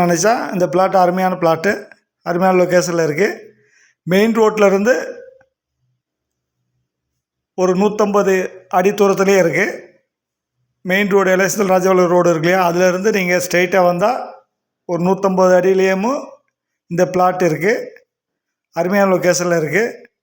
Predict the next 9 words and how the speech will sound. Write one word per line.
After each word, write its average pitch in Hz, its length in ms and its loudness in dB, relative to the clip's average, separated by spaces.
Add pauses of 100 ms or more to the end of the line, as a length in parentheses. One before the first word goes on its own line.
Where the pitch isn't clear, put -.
(1400)
பார்ட்டி 214 300 -2 (100)
ஒரு 190 160 0
சென்ட் 202 260 0
என்ன 202 160 2
ரேட் 180 220 -2
சொல்றாங்கன்னா, 185 400 -2 (720)
ஏழு 202 160 4
லட்சம்னு 196 320 0
சொல்றாங்க. 165 320 -2